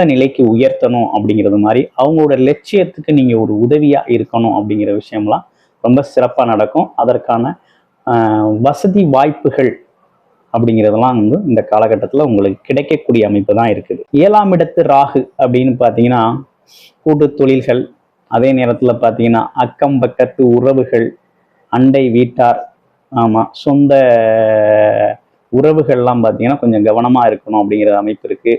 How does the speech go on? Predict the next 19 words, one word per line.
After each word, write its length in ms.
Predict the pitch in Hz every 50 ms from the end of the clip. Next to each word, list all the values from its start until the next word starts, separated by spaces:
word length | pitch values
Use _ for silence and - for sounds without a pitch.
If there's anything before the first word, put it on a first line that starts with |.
| - -
மூன்றாம் 640 | 127 127 139 160 185 196 190 180 180 175 170 175 175 160
தரப்பினரை 600 | - 131 131 135 131 - - 127 123 120 131 143 - - - _ _ _ _ _
குடும்பத்துல 420 | - 127 127 127 123 123 123 120 110
சேர்க்கிறது 520 | - - - - - - - 113 110 107 110
அப்படிங்கிறது 420 | 104 98 98 104 104 101 110 131
இந்த 180 | 147 143 113 101
காலகட்டத்துக்கு 720 | - - 110 110 110 107 107 110 101 101 - 101 - - - _ 113 107
நல்லதில்லை. 580 | 107 110 110 117 127 123 113 110 104 107 117 - - -
புது 180 | - - 131 139
புது 200 | 117 - 123 113 101 -
பிரச்சனைகள், 600 | - 135 127 - - 135 135 127 113 120 151 170 - _ _ _ _ _ _ _ _ _ _ _
குடும்ப 260 | 139 139 139 139 135
சண்டைகள் 560 | - - 139 127 120 120 123 113 127 123 131 - -
உருவாகக்கூடிய 720 | 117 117 110 113 123 120 117 113 107 - - 113 110 117 135 143
ஒரு 160 | 127 113 107
அமைப்பெல்லாம் 480 | 98 107 113 107 - - 110 113 120
இருக்குது. 320 | 110 104 101 104 101 117 143 143 - _ _ _ _ _ - - -
ஆமா, 200 | 107 110 123 131 - - _ _ _ - - _ _ _
அதனால 340 | 127 135 139 139 139 139 165